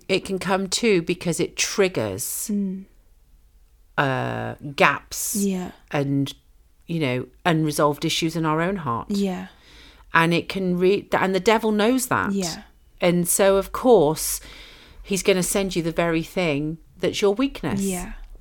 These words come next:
Speaker 1: Um, so I've learned a lot through that process,
Speaker 2: Mm.
Speaker 1: and we need to be a, a, a, a, people who are definitely collaborate
Speaker 2: Yeah.
Speaker 1: about,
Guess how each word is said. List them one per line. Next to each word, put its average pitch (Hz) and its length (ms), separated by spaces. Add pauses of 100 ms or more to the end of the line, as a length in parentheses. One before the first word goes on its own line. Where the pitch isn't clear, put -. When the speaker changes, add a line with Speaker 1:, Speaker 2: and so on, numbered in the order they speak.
(840)
Speaker 1:
Um, 180 540 (420)
so 226 680 (500)
I've 285 200
learned 294 340
a 208 40
lot 156 260
through 151 160
that 135 220
process, 185 800
Speaker 2:
Mm. 185 140
Speaker 1:
and 165 440 (200)
we 185 220
need 214 240
to 202 80
be 180 260
a, 156 60 (280)
a, 160 80 (200)
a, 170 100 (200)
a, - 120
people 208 340
who 185 140
are 170 140
definitely 180 460
collaborate 160 920
Speaker 2:
Yeah. 196 360 (100)
Speaker 1:
about, 143 720